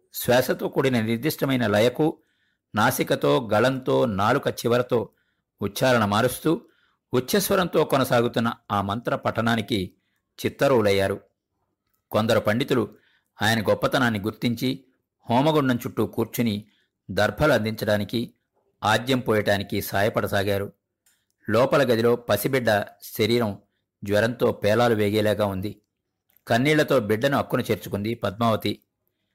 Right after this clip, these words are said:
అంతలో ఎవరో కుర్రవాడు వచ్చి ఆమెకు ఒక ఉత్తరం ఇచ్చాడు. విప్పి చూసింది పద్మావతి. "పద్మ, నేనెంచుకున్న మార్గం సరైందే అని నా నమ్మకం. కానీ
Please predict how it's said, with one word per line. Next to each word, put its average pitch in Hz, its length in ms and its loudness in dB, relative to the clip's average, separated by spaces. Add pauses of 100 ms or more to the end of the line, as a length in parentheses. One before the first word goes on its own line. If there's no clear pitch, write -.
(320)
అంతలో 110 460 0 (440)
ఎవరో 113 260 2
కుర్రవాడు 117 420 2
వచ్చి - 420 -2 (360)
ఆమెకు 110 340 -2
ఒక 98 140 -2
ఉత్తరం 107 280 0
ఇచ్చాడు. 104 420 -2 (840)
విప్పి 107 320 -4
చూసింది 110 300 -2
పద్మావతి. 101 640 -4 (920)
"పద్మ, 107 400 0 (840)
నేనెంచుకున్న 170 560 2
మార్గం 175 400 2
సరైందే 143 520 2
అని 139 340 0
నా 110 180 -2
నమ్మకం. 104 440 0 (720)
కానీ 117 500 0